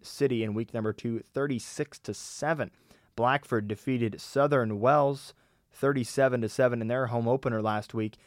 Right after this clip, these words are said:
This week they travel to Oak Hill. So again, those high schools that we're gonna be covering with the Ball State Daily News are Muncie Central. Uh, we'll also be covering Delta, Yorktown, Westell, Monroe Central, and Blackford.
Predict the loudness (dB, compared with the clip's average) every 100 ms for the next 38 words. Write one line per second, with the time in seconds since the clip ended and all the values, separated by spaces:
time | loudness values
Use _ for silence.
0 | _ 2 2 4 2 0 -2 0 0 2
1 | -2 -6 0 2 2 -2 _ _ -2 0
2 | 0 2 0 2 0 2 4 4 6 4
3 | 4 0 4 4 2 0 0 2 2 2
4 | -2 -6 -20 -10 0 0 4 4 4 2
5 | 2 4 4 2 2 0 2 0 0 -4
6 | 0 0 0 -4 _ _ _ _ _ _
7 | -2 0 2 2 2 0 0 2 2 0
8 | -4 -2 6 6 6 0 0 _ _ _
9 | -14 0 2 2 2 0 0 -2 _ -10
10 | 2 4 4 0 2 2 2 -2 -6 -4
11 | 2 2 2 -4 -4 -2 -4 -4 _ -8
12 | -4 -2 -4 -6 -4 -4 -6 -10 -14